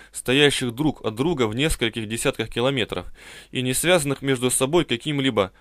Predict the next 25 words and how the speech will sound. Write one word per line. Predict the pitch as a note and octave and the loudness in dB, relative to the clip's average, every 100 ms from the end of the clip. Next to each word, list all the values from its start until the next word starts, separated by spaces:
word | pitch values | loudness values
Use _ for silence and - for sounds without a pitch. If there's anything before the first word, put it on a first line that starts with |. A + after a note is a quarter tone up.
| - | -12
сносным | - C#3 D#3 - A#2+ | -6 0 0 0 -4
автобусным | A#2+ - C3 G#2+ - G2+ | -6 0 0 0 -4 -2
сообщением, | A#2+ A#2+ - G#2 F2 E2 - _ _ _ - - _ | 0 0 0 -2 -4 -10 -16 _ _ _ -20 -20 _
как | F3+ F#3+ | 0 2
передвигаться | - D3+ C3+ D#3 F#3+ E3 C3+ | 4 2 4 6 6 6 8
по | - | 6
такому | C3 - A#2+ | 6 0 8
приходу? | G#2 D3 C3+ F2+ E2 - _ _ _ - - - _ | 8 8 4 0 -4 -12 _ _ _ -20 -20 -20 _
Один | A#2 C3+ F#3+ | -2 0 2
батюшка | C#3+ E3+ F3 - C3 | 6 6 6 0 -2
жил | A#2 E3+ | 0 0
в | - | 0
такой | B2+ D#3+ | 2 2
глуши, | D3+ E3 - A3 - | 2 2 0 -2 -6
где | - A2+ | -8 0
по | C#3 B2+ | 6 12
приходу | C3 B2+ G#3 E3+ G#2+ - _ | 12 12 6 6 4 -4 _
можно | B2+ F#3 D#3 D3 | 0 2 2 2
было | B2 A2+ | 4 4
перемещаться | A#2+ A#2+ C3 - F3+ C3 | 4 2 0 2 2 2
только | - D3+ C#3 | 0 0 0
на | B2 B2+ | 0 0
трех | D#3+ D3+ | 2 2
видах | B2 D3+ C3+ C3 | 2 2 2 2
транспорта. | C3+ C#3 - - - F2+ | 4 4 4 -2 -2 -12